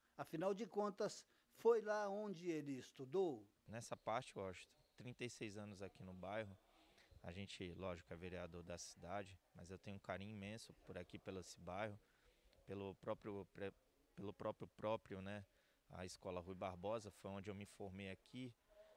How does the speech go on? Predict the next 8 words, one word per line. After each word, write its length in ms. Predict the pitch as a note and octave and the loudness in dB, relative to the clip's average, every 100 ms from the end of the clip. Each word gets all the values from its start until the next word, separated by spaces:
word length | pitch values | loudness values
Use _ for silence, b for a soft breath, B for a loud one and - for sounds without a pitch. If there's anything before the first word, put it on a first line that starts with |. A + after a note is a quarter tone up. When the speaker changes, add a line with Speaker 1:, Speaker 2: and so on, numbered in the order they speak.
| - | -14
Speaker 2:
estudei. 680 | - - G#2+ F#2 G#2+ B2 A#2 - - | -12 -8 -6 -2 0 -2 -4 -12 -12
Então, 560 | G2 A#2 B2 C3 B2 - B B - | -6 -2 -2 -2 -4 -8 B B -6
a 80 | |
gente 260 | G2+ C#3 - | 0 0 0
pega 280 | - C#3+ C#3+ | 2 2 2
esse 180 | - - | -4 2
carinho, 400 | C3+ A#2+ C3 A#2 | 4 4 0 -2
né? 260 | G#2 G#2+ | -2 -4